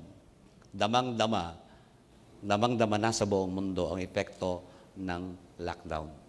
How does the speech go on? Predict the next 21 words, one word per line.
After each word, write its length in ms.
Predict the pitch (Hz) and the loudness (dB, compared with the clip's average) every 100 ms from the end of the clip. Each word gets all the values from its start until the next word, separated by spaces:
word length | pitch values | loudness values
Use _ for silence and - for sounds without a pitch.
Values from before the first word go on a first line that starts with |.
| - - - - - - - - | -20 -20 -20 -20 -20 -20 -20 0
At 160 | 98 98 | 2 2
marami 400 | 98 98 98 101 | 2 2 2 -2
na 80 | 98 | -2
po 440 | 92 80 - - | -2 -4 -6 -14
ang 120 | 90 82 | -12 -10
hindi 320 | 87 85 87 | -8 -6 -6
kumakain. 600 | 85 82 76 76 76 78 - - - - - - - - | -4 -4 -4 -6 -6 -10 -14 -20 -20 -20 -20 -20 -20 -4
Ikaw, 560 | 113 92 80 76 73 | 2 4 4 2 -8
kumakain 440 | - 92 85 85 90 | -4 -2 0 -2 -2
pa 120 | 90 | -2
ba? 160 | 82 98 104 - - - - | -2 -2 -6 -20 -20 -20 -4
Pwede 240 | 85 87 | 0 4
ba 80 | 95 | 2
palakpakan 560 | 92 78 80 78 80 85 | 2 -4 -6 -6 -6 -4
mo 80 | |
si 160 | 82 82 | -4 -2
Lord 160 | 87 85 | -2 0
kasi 240 | - - | -2 -4
nakain 440 | 85 80 80 80 80 | -2 -2 -2 -2 -2
ka 80 | 76 | -2
pa? 180 | 80 | -2